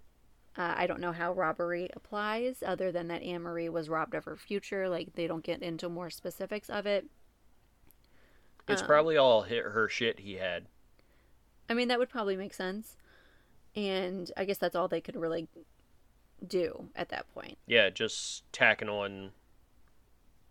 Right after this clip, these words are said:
Speaker 2: tacking on offenses so he gets a longer,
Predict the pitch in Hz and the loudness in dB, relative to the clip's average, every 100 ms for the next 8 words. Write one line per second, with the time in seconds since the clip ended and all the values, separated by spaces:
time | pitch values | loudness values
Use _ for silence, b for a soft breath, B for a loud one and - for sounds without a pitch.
0 | - - - - 113 101 104 101 98 - | -20 -20 -14 2 4 4 0 -2 -2 -2
1 | 101 101 - 101 92 - 98 95 90 98 | -4 -4 -6 -8 -6 -2 0 -2 -2 -4
2 | - 92 95 95 92 92 98 | -4 -2 0 -2 -4 -4 -6